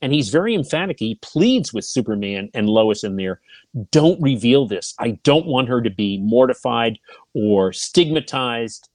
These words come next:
or hounded because she's my sister." So he went to great lengths to prevent anyone from learning. He was conscious of his evil. He goes, "I don't want them to, um, stigmatize her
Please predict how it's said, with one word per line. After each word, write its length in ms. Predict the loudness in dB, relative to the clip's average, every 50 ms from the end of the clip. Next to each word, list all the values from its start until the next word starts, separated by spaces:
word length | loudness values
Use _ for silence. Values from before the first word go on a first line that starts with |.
| _ _ _ _ _ _ _ _ -6
or 220 | -2 -2 -2 -2
hounded 520 | -2 -2 -2 -2 0 -2 -2 -4 -6 -6 -6
because 340 | -8 -8 -4 -4 -6 -4
she's 240 | -4 -6 -6 -6 -6
my 180 | -6 -8 -8 -8
sister." 520 | -10 -8 -8 -8 -8 -8 -10 -14 -14 -14 _ _ _ _ _ _ _ _
So 160 | -4 0 2
he 100 | 2 4
went 180 | 4 4 2 2
to 60 | 0 -2
great 380 | -2 0 0 0 0 0 -2
lengths 500 | -2 -2 -2 -2 -2 -4 -6 -8 -12 -14 -12
to 400 | -8 -4 -4 -2 -2 -4 -6 -8 _ _ _ _ _
prevent 520 | 2 2 2 2 2 2 2 2 0 -2 -6 _ -6
anyone 480 | -4 -2 0 0 0 0 -2 -4 -4 -6
from 300 | -8 -8 -6 -4 -2 -2
learning. 360 | -2 -2 -2 -4 -8 -10 -14 _ _ _ -20 -20 -20 _
He 160 | _ -2 0 2
was 160 | 2 0 -2
conscious 560 | -4 -4 -2 0 0 0 0 0 -2 0 0
of 140 | -2 -2 -2
his 180 | -4 -6 -6
evil. 280 | -6 -8 -8 -8 -6 -6
He 100 | -6 -4
goes, 240 | -2 -4 -4 -4 -6
"I 180 | -6 -8 -8 -4 0
don't 240 | 0 0 0 0 -2
want 240 | -4 -4 -4 -2 -2
them 220 | 0 0 -2 -4
to, 420 | -6 -4 -4 -2 -2 -2 -4 -6 _ _ _ _ _ _ _ _ _ -2
um, 420 | 0 0 0 0 -2 -6 -8 -14 _ _ _ _ _ _ _ _ _ _
stigmatize 840 | -8 -6 0 2 2 2 4 2 0 0 -4 -6 -4 -6 -6 -6
her 360 | -4 0 0 2 0 0 -2